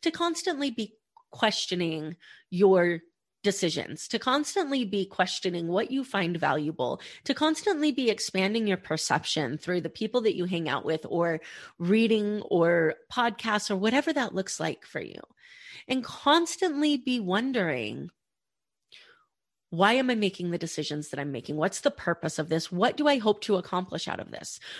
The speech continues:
With every single thing that we invest in, whether it's a piece of equipment like a phone, or a personal development conference, or a retreat, or a book,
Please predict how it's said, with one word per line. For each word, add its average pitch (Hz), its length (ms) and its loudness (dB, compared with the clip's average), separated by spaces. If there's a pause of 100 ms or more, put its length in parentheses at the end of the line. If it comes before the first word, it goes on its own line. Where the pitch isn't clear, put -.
(140)
With 254 160 0 (100)
every 320 380 4
single 294 340 0
thing 240 240 -4
that - 120 -4
we 214 140 0
invest 180 420 -2
in, 160 340 -8 (320)
whether 202 300 6
it's 170 260 2 (160)
a 165 80 -2
piece - 300 -8
of 160 80 0
equipment 185 440 -2
like 247 160 -6
a 277 60 -4
phone, 160 480 -4 (300)
or 202 160 8
a 196 40 8
personal 202 440 0
development 165 760 0 (180)
conference, 165 640 0
or 170 260 2 (320)
a 175 480 6 (720)
retreat, 202 800 0
or 185 140 6
a 208 80 4
book, 180 580 0